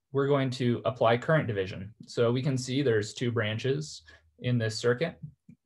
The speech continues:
I S is going to split between the two.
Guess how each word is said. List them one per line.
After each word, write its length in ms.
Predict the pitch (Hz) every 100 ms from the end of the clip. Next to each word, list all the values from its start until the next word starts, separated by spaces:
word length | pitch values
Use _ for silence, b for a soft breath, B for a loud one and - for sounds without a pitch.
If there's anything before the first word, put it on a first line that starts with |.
| 117
I 240 | 123 117 110
S 200 | 135 143
is 140 | 123
going 200 | 123 120
to 80 | 113
split 380 | 110 - 147 -
between 320 | 127 - 117
the 100 | 107
two. 320 | - 101 127